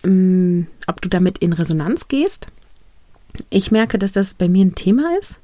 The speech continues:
Also ich glaube, dass ich in vielen Lebensbereichen Mittelmäßigkeit akzeptiere und es aber auch gerade so ein aktuelles Thema ist, dass ich lerne, mir selber zu erlauben, hundert Prozent zu wollen,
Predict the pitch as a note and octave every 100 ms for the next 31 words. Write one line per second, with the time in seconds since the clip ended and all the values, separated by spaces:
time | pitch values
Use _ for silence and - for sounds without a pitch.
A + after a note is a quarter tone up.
0 | - - E3+ - F3 F3+ F3+ F#3 - F3
1 | A3 A#3 G#3 A3 - G3+ G3 G3 G#3 G3
2 | F#3+ F3+ G#3+ G3 G3 - - F#3+ F3+ -
3 | E3+ - G#3+ A#3+ B3+ D#4 - - - -
4 | - - F#3 F3+ F#3 F3 - E3+ F#3 F#3+
5 | - F#3 - F3+ E3+ - - G3 G3 F3+
6 | F3+ F#3 - - - - - - - -
7 | - - - - - F3+ E3+ F3 - -
8 | E3+ D#3+ E3+ F#3+ F3+ E3 D#3 F3+ F#3 -
9 | - D#3+ D#3 D#3 E3 F3+ E3+ E3+ - -
10 | - - - - - - - F#3 E3+ -
11 | D#3 - C#3+ C#3+ D3+ D3 D3